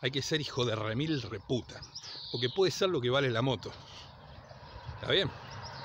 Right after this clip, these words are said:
Entonces, dejar un vehículo mal aparcado, mal aparcado, y vamos a suponer que está mal aparcado, vamos a decir, "Bueno, está bien, está mal aparcado, había que aparcarlo dos metros más allá", pero eso es una multa de doscientos euros.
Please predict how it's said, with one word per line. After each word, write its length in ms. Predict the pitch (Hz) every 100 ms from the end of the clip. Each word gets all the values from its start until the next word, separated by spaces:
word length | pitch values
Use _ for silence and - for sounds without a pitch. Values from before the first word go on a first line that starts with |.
| - - - - -
Entonces, 680 | 131 127 151 131 113 98 - - - - - - - - - - - - - - - - - - 123
dejar 540 | - - 233 175 120 - - -
un 200 | 156 165
vehículo 380 | 156 165 160 143
mal 140 | 160
aparcado, 560 | 147 131 135 175 131 101 - - - - - - - -
mal 100 | 247
aparcado, 360 | 156 170 247
y 60 | 143
vamos 220 | 226 240
a 20 |
suponer 300 | 180 151 180
que 60 | 165
está 140 | -
mal 140 | 143 120
aparcado, 400 | 101 98 123 101
vamos 200 | 147 131
a 40 |
decir, 420 | 107 101 - 151
"Bueno, 200 | 151 175
está 160 | 135 190
bien, 220 | 156 123
está 160 | - 185
mal 140 | 180
aparcado, 460 | 143 113 104 95 101 - -
había 160 | 131 160
que 60 |
aparcarlo 380 | 151 135 160 143
dos 340 | 135 240 147
metros 300 | 101 110 117
más 140 | 110 107
allá", 200 | 101 92 - - - - -
pero 160 | 110
eso 140 | 170 160
es 120 | -
una 140 | 110
multa 300 | 110 147 135
de 60 | 98
doscientos 440 | 101 123 113 101
euros. 280 | 233 320 254